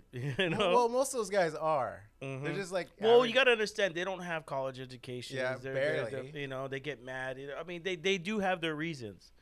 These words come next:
Speaker 2: Yeah.
Speaker 1: to act the way they wanna act,
Speaker 2: Well, a lot
Speaker 1: and
Speaker 2: of
Speaker 1: so
Speaker 2: them, in my opinion, they got bullied as kids. Growing up, they
Speaker 1: Mm-hmm,
Speaker 2: got
Speaker 1: mm-hmm,
Speaker 2: bullied. And so,
Speaker 1: mm-hmm.
Speaker 2: you know, as they got older, they got bigger. They're like,
Speaker 1: Mm-hmm.
Speaker 2: "I'm a star. I'm,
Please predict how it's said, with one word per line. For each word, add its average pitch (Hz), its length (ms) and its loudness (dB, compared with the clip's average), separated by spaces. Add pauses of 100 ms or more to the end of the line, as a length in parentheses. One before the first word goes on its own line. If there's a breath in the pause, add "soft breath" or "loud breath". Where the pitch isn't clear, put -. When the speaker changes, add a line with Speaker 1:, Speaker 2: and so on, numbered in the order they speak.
Speaker 2:
Yeah. 107 120 -12
Speaker 1:
to 113 140 -2
act 143 240 2
the 135 80 -8
way 131 160 -4
they 127 120 -6
wanna 120 200 -8
act, 123 220 -6
Speaker 2:
Well, 160 80 -4
a - 20 0
lot 196 140 2
Speaker 1:
and - 20 -2
Speaker 2:
of 240 60 -4
Speaker 1:
so 208 100 -2
Speaker 2:
them, 143 300 -8
in 135 80 -12
my 143 100 -6
opinion, 139 320 -12
they 127 80 -8
got 120 240 -6
bullied 123 300 -6
as 101 140 -10
kids. - 440 -20
Growing 131 320 -6
up, - 120 -6
they - 60 -6
Speaker 1:
Mm-hmm, 120 80 -8
Speaker 2:
got 117 140 -6
Speaker 1:
mm-hmm, - 80 -8
Speaker 2:
bullied. 117 320 -8
And 110 160 -12
so, 120 120 -6
Speaker 1:
mm-hmm. 120 140 -6
Speaker 2:
you 120 60 -10
know, 117 120 -12
as 113 100 -12
they 123 80 -10
got 120 260 -6
older, 120 340 -8
they 120 60 -6
got 110 220 -10
bigger. 117 320 -8
They're 110 120 -8
like, 107 80 -10
Speaker 1:
Mm-hmm. 110 140 -12
Speaker 2:
"I'm 117 80 -14
a 113 40 -14
star. 113 260 -14
I'm, 104 60 -18